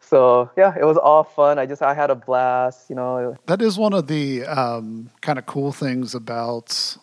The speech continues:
Speaker 2: Five Points is art battles. I feel like they get people that don't normally work in spray paint to, like, do it. 'Cause I remember I was next to Jim McKenzie, uh, two years ago at a table,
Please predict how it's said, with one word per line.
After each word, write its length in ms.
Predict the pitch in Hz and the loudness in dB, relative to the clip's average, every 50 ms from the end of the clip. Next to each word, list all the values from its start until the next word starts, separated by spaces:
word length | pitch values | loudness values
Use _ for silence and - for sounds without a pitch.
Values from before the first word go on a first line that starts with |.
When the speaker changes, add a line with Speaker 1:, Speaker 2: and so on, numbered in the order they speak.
| _ _ | _ _
Speaker 2:
Five 320 | _ - 160 143 143 139 - | _ -2 -2 -2 -2 -6 -8
Points 340 | - 135 131 123 113 - | -8 -8 -8 -8 -8 -10
is 100 | 135 113 | -8 -4
art 180 | 127 135 156 170 | -4 -4 -4 -4
battles. 400 | 165 160 170 185 185 190 - - - | -6 -6 -4 -4 -6 -6 -8 -10 -6
I 100 | 170 139 | -6 -8
feel 220 | - - 170 170 180 | -6 -4 -4 -2 0
like 400 | 190 185 165 - - - - - 131 160 _ _ _ _ _ | 0 -2 -2 -4 -8 -18 -20 -20 -20 -20 _ _ _ _ _
they 100 | - 147 | -4 0
get 180 | 147 190 214 - | 0 0 0 0
people 400 | - 185 180 180 - 170 165 160 | -2 -4 -4 -2 -4 -4 -4 -4
that 160 | 139 127 123 120 | -6 -8 -8 -6
don't 200 | 147 143 - 196 | -6 -6 -6 -4
normally 300 | 143 143 143 143 147 131 | -4 -4 -4 -4 -4 -6
work 240 | 120 131 135 135 165 | -6 -6 -8 -8 -8
in 80 | 151 | -10
spray 300 | 139 - - 160 151 151 | -10 -10 -8 -8 -8 -8
paint 340 | 143 - 160 156 160 156 _ | -8 -10 -10 -10 -12 -12 _
to, 100 | - 131 117 117 | -10 -10 -8 -8
like, 260 | 113 117 113 110 113 170 175 143 | -10 -12 -14 -16 -18 -20 _ -12
do 180 | 131 135 156 196 | -8 -6 -6 -4
it. 160 | 220 226 - _ _ _ _ _ _ _ | -6 -8 -10 _ _ _ _ _ _ _
'Cause 120 | - 127 156 | -6 0 0
I 40 | 160 | 2
remember 600 | 160 175 170 170 165 160 156 151 147 139 147 - _ - | 2 2 0 2 2 2 2 0 0 -2 -6 -12 _ -2
I 80 | 143 | 0
was 160 | 139 135 123 | 0 0 -2
next 220 | 147 156 160 - - | -4 -4 -4 -4 -8
to 80 | - 151 | -8 -6
Jim 220 | 127 143 135 131 | -4 -4 -4 -4
McKenzie, 600 | 123 123 - 147 147 139 123 123 117 117 120 107 - _ _ _ _ _ - | -6 -6 -6 -6 -6 -6 -8 -8 -8 -8 -8 -10 -12 _ _ _ _ _ -18
uh, 160 | 123 107 107 - | -16 -14 -12 -8
two 120 | - 165 | -6 -4
years 220 | 175 151 120 113 113 | -4 -4 -4 -6 -8
ago 360 | 117 117 120 117 117 120 117 _ _ _ _ _ _ _ - | -10 -8 -6 -6 -6 -6 -8 _ _ _ _ _ _ _ -12
at 140 | - 117 113 | -10 -10 -10
a 80 | 110 | -10
table, 480 | - - 131 123 117 123 120 123 120 | -10 -10 -10 -8 -6 -4 -6 -6 -6